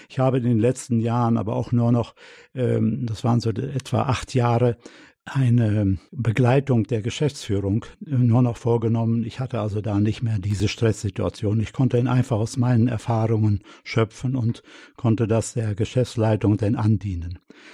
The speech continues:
Das waren also im Grunde genommen schöne Jahre. Und als ich dann Ende zweitausendneunzehn ganz aus dem Dienst austrat,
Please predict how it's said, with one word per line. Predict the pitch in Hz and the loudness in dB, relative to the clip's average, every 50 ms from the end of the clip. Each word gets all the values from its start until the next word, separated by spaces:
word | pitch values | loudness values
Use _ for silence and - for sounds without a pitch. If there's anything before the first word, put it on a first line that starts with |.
| - - | -16 -10
Das | - 120 95 | -6 -4 0
waren | 101 120 123 127 123 | 2 2 2 2 2
also | 117 117 101 107 | 0 0 -2 -2
im | 110 117 113 104 | -2 -2 -2 -2
Grunde | 123 120 113 110 | 0 0 0 2
genommen | 101 107 107 104 107 104 | 2 2 4 4 4 2
schöne | - - 120 117 113 117 101 | 2 2 2 4 4 4 4
Jahre. | 90 92 90 95 104 131 170 190 147 - _ _ _ _ _ - - - - - _ _ | 2 0 -2 -4 -4 -2 -2 -4 -4 -8 _ _ _ _ _ -20 -20 -20 -20 -20 _ _
Und | - 143 131 123 123 123 - - | -4 0 2 2 2 2 -2 -6
als | - 139 120 - | -6 -6 -4 -4
ich | 139 - | -4 -2
dann | - 135 123 131 | 0 0 0 0
Ende | 135 131 135 127 117 | 2 2 2 0 0
zweitausendneunzehn | - - 131 120 120 - 120 117 104 98 120 107 92 113 120 131 135 - - 120 117 110 | -2 -2 -2 -2 -2 0 0 -2 0 0 2 2 4 4 4 2 2 0 0 0 0 0
ganz | 98 110 120 143 139 - - | 2 2 2 0 0 -2 -4
aus | 135 127 127 - - | -6 -6 -6 -4 -2
dem | 127 120 107 | 0 0 2
Dienst | 123 120 117 113 - - 135 | 2 2 0 0 -2 -4 -6
austrat, | 127 139 135 - - 147 139 143 156 - - | -4 -4 -4 -4 -4 -2 -2 -2 -2 -4 -8